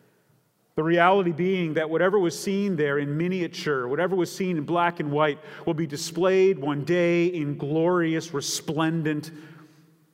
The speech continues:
shimmering greatness. But not before the world is shaken again. Verse twenty-seven,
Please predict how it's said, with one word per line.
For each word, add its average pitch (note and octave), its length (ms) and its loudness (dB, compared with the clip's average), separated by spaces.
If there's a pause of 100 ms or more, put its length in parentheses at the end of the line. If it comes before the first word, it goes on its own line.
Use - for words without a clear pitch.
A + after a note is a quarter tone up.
(680)
shimmering F3 720 0
greatness. C3 880 -6 (1500)
But C#3+ 140 0
not F3+ 340 0
before F3+ 400 0
the E3 80 2
world E3+ 280 2
is D#3+ 80 -2
shaken F3 380 -2
again. E3 340 -2
Verse D3+ 180 0
twenty-seven, D#3+ 680 -4